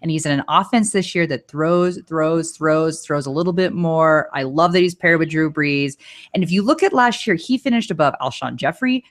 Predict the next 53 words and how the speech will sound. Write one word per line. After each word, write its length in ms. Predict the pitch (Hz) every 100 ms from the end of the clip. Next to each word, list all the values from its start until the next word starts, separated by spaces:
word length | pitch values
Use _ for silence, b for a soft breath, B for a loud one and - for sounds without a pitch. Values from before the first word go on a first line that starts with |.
| _
Jordan 340 | - 147 110 117
Matthews, 680 | 147 190 196 214 214 208 - -
Randall 400 | 120 170 220 226
Cobb, 480 | 202 185 185 180 - -
and 300 | 185 214 220
Brandon 340 | 214 214 202
Marshall. 600 | 175 175 170 165 156 156 B B
He's 240 | - 185 151
that 200 | 185 175
guy 200 | 185 196
that 160 | 180 156
nobody 340 | 180 196 247
really 220 | 254 277
thinks 340 | 269 285 269 -
about, 460 | 190 170 165 156
that 60 | 156
is 120 | 156
that 200 | 135 139
great 280 | 156 160 185
guy 140 | 202 190
to 80 |
take 240 | 196 185 175
at 80 | 165
the 60 |
very 380 | 143 156 170 170
end 260 | 156 160 170
there, 320 | 175 180 185 -
especially 460 | - 190 - 214
if 100 | 202
you're 100 | 180
in 60 | 160
a 80 | - -
best 320 | 143 160 -
ball 300 | 208 202 202
league 260 | 202 214 202
where 100 | 156
he 140 | 175
can 140 | 175 151
have 180 | 151
some 180 | - 147
huge 640 | 131 - 185 180 180 156
games 340 | 147 147 170 175
for 180 | 208 214
you. 400 | 220 226 240 - b b b b b _ _ -
I 80 | 135
would 100 | 135
do 100 | 139
it 140 | 131
two 160 | - 226
years 180 | 226
in 80 | 214
a 60 | 202
row, 520 | 180 170 165 160